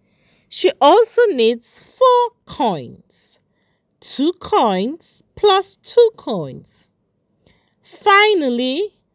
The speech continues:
we want the total of Alex and Lisa. So we make four plus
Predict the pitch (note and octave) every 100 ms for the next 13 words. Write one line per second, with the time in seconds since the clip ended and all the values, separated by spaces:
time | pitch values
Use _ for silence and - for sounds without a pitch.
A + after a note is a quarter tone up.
0 | _ F3+ G3 D#3+ G#3 C4+ A4 - - E4+
1 | E4 - - G4 A4+ - A4+ - G4 -
2 | - F#3+ F#3+ F#3+ - - D#4+ F#4 F#4+ A4+
3 | A4 - F3+ A#2+ _ _ _ _ _ _
4 | _ - A#3+ G#3 G3+ F#3+ G3 F#3+ F3+ -
5 | - D4+ E4+ G4+ A4 - _ _ _ _
6 | - B4 A#4 -